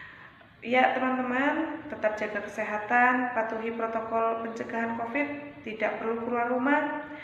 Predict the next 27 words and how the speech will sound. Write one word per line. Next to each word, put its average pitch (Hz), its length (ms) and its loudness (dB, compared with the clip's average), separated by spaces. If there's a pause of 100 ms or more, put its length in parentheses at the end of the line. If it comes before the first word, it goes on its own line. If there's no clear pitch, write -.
(340)
Karena 208 240 -6
kita 208 160 -4
sedang 202 240 -6
P 202 160 -2
S 208 80 -6
B 202 160 -2
B, 247 200 2
semuanya 220 360 -4
tetap 214 320 0
stay 247 320 -2
di 254 80 -4
rumah, 254 560 0 (320)
gunakan 208 400 -2
masker 240 320 -2
bila 208 160 -2
keluar 208 240 -2
rumah, 240 560 -2
sering 247 240 -4
mencuci 233 320 -6
tangan. - 320 -10 (640)
Sekian 330 400 6
yang 311 80 6
dapat 311 200 4
saya 302 200 -2
sampaikan, 302 560 4
terima 320 240 4
kasih. 302 720 2